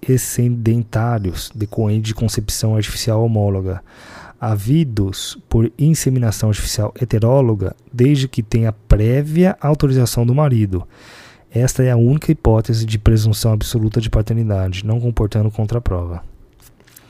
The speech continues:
Cabe ao marido o direito de contestar a paternidade dos filhos nascidos de sua mulher, sendo tal ação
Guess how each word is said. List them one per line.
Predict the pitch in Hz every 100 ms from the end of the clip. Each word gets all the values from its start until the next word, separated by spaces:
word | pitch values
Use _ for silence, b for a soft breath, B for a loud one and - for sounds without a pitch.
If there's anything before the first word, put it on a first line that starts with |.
| B B B B B
Cabe | 127 135 131
ao | 120
marido | 113 104 107 107 113
o | 120
direito | 110 104 107 110
de | 104
contestar | 123 123 123 - 107 107
a |
paternidade | 107 107 107 104 101 95
dos | 101 -
filhos | - 95 98
nascidos | 98 98 - 101 98
de | 104
sua | - 110
mulher, | 110 113 98 98
sendo | - 120 113 113
tal | - 110 113
ação | 104 - 107